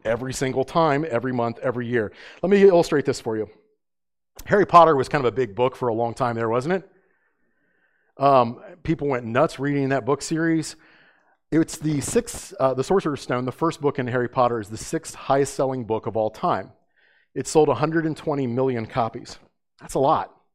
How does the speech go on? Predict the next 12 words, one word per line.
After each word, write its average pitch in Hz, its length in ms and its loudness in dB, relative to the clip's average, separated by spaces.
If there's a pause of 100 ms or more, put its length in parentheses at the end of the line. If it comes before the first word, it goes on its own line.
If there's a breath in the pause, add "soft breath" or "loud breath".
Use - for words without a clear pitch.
(1040)
J 160 160 4
R 185 240 8
R 165 60 0
Tolkien's 165 440 2
Lord 147 200 4
of 135 40 0
the 127 60 -2
Rings 147 240 0
series, 117 420 -4 (160)
a 104 60 -10
vastly 117 420 0
better 107 540 0